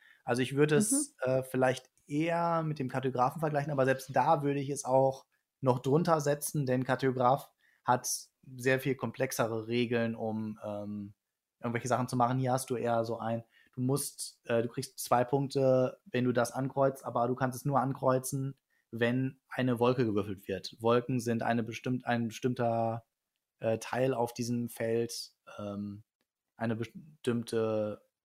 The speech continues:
Speaker 2: Mhm.
Speaker 1: zwei, also es gibt im Prinzip auf diesem Würfel eine eins, zwei Zweien, zwei Dreien und eine Vier. Und eine von den Zweien hat eine Wolke drumrum. Das heißt, nur wenn eine Wolke angekreuzt wird, kannst du da ein Kreuz machen.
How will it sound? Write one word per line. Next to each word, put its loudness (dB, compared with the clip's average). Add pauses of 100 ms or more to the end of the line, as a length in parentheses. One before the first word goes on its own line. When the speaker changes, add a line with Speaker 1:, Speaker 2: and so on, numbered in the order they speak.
(120)
Speaker 2:
Mhm. 0
Speaker 1:
zwei, 2
also -8
es -10
gibt -12
im -6
Prinzip -2
auf -2
diesem -4
Würfel 0
eine -4
eins, -2
zwei -2
Zweien, -2
zwei -2
Dreien -2
und -6
eine -6
Vier. -2 (560)
Und -2
eine 0
von -2
den 0
Zweien 0
hat -4
eine -4
Wolke 4
drumrum. -2 (240)
Das -4
heißt, -2
nur 2
wenn 6
eine 2
Wolke 4
angekreuzt 0
wird, -6
kannst 0
du -12
da 4
ein 0
Kreuz 2
machen. -4